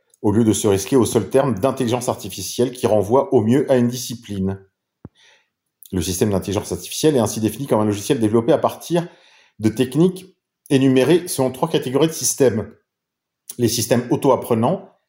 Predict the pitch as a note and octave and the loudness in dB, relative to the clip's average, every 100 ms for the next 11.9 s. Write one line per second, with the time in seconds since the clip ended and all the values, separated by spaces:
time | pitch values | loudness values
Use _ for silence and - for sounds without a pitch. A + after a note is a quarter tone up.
0 | _ G#2 - A3 - A3+ A#3+ A2 A#2+ E3+ | _ -2 0 0 2 4 4 4 0 -4
1 | - - A2+ - A2+ D#3+ D3+ E3 E3 C#3 | -8 -2 0 0 0 0 0 0 0 -4
2 | - G2 G#2 - - _ _ _ _ E2+ | -6 -10 -12 -16 -20 _ _ _ _ -20
3 | - - F#2 - - A2 A2 C3 B2+ G2 | -16 -8 -6 -4 0 0 0 0 2 2
4 | - A2 D3 F3+ - _ _ G#2+ G2+ D3+ | 0 0 0 -2 -10 _ _ -4 0 0
5 | - A2+ A2+ A#2 - D#3 A#2 A#2 C#3 - | 0 0 -2 -6 -2 2 4 4 2 0
6 | B2+ B2+ C#3 - D#3+ C#3+ B2+ A2+ A2 F#2 | 0 0 0 0 2 2 2 0 0 -4
7 | F2+ _ _ _ _ _ _ - _ _ | -8 _ _ _ _ _ _ -20 _ _
8 | - A2 G#2 G#2 G#2 - F#2+ G#2 G#2+ E2+ | -2 2 2 0 -4 -4 -4 -2 -2 -2
9 | G2 G2 F#2 F#2 G#2 G2 A2 G2 G#2 G#2 | 0 0 0 -2 -4 -4 -4 -2 0 -2
10 | G#2 F#2+ F2+ G2+ G3 F#3+ C#3+ A#2 F#2+ G#2 | -2 -2 0 0 0 -2 0 -2 -2 -2
11 | B2 A#2+ - C3 - - A#2+ D#3 E3 | 0 0 -2 -4 0 4 6 4 0